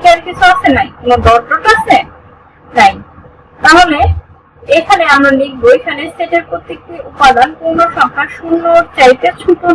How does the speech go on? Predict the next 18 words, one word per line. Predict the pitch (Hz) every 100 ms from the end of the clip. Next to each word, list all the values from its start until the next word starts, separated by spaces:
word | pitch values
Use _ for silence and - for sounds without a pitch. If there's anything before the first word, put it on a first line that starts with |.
| 277
নয়, | 254 190 - - - - _ _
কারণ | 233 233 -
শূন্যর | 277 277 269 -
ছোট | 311 - 302 311
কোনো | 277 330 494 453
কিছু | - - 339 466 392 254
নাই, | 214 240 - - - - _ -
এবং | 254 277 302
পনেরোর | 311 311 311 311 311 320 285
চাইতে | 254 247 330 466 - - 247
বড় | 240 240 262 - - - - 247
নয়, | 247 233 - - _ _ - - - 480
এবং | 254 262
এরা | 262 262
তিনের | 311 302 311 269
গুণিতক। | 285 294 - - - _ -
আবার | - - -
খেয়াল | 247